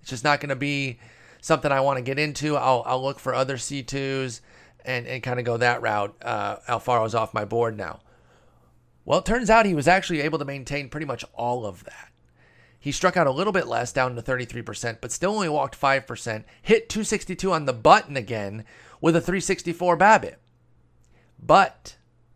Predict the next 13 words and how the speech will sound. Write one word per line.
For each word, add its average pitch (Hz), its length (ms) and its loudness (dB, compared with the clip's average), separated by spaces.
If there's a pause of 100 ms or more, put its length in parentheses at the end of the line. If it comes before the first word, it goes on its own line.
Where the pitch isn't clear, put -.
(680)
the - 80 -20
reason 110 240 -16
he 113 80 -12
was 107 100 -14
number 110 220 -8
eleven 110 460 -2
is 95 120 -18
because 98 720 -10 (480)
his - 140 -12
homer 117 180 -4
to 107 60 -8
fly 113 240 -4
ball 131 520 2